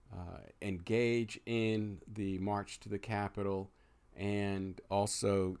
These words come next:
to, uh, to encourage them in their, uh, efforts to break in. Uh, and also the, the crowd, uh, took cues from, uh, former President Trump with regard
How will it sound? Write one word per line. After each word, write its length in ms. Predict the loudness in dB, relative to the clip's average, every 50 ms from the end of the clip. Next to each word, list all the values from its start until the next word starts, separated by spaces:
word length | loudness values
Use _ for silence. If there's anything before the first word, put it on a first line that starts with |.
| -8 -6
to, 720 | -2 0 2 4 4 4 4 4 2 2 0 -2 -4 -6 -10 -16 -20 -20 -20 -14 -8 -6
uh, 280 | -4 -4 -4 -4 -6 -6 -8 -12 -16 -20 -20 -20 -20 -20 -18 -10
to 280 | -4 0 0 2 2
encourage 680 | 2 0 -2 0 4 6 6 8 8 6 4 2 0
them 540 | 2 4 4 4 4 4 2 2 0 -2 -4 -10 -10 -4
in 440 | -2 0 0 2 0 0 -2 -2 0
their, 420 | 2 2 4 4 4 2 0 -2 -4 -12 _ _ _ -20 -20 -20 -14 -10
uh, 140 | -8 -8 -4 -2
efforts 480 | -2 -2 0 2 4 2 4 2 -2 -6
to 160 | -4 -4 -4
break 420 | -2 -2 -2 0 -2 -2 -2 0
in. 300 | 2 4 4 4 4 2 -2 -6 -18 -20 -20 -20 -20 -20 _ -20 -20 -20 -20 -20 -18 -12 -6
Uh, 440 | -4 -2 -2 0 0 0 -2 -2 -4 -6 -10 -12 -8
and 440 | -4 -2 0 0 2 0 0 -2 -2 -4
also 760 | -2 0 0 0 0 -2 -2 0 2 2 2 2 0 -2 -4 -8
the, 160 | -8 -8 -8 -8 -10 -18 -14 -10
the 100 | -8 -8
crowd, 540 | -8 -8 -4 0 0 2 2 4 2 2 0 -4 -10 -20 -20 -20 _ -16 -10 -8
uh, 120 | -8 -6 -2
took 300 | 2 2 2 2 0 -6
cues 460 | -8 -2 0 2 4 4 2 2 -2
from, 560 | -2 2 2 4 4 4 4 2 0 -2 -4 -8 -10 -8 -6
uh, 180 | -4 -4 -4
former 300 | -4 0 2 2 2 2
President 560 | 0 0 0 0 0 0 -2 -2 0 -2 -2 -2
Trump 320 | -2 -2 0 0 0 -2
with 180 | -4 -6 -4 -2
regard 640 | -2 -2 0 2 4 6 6 6 6 4 2 -2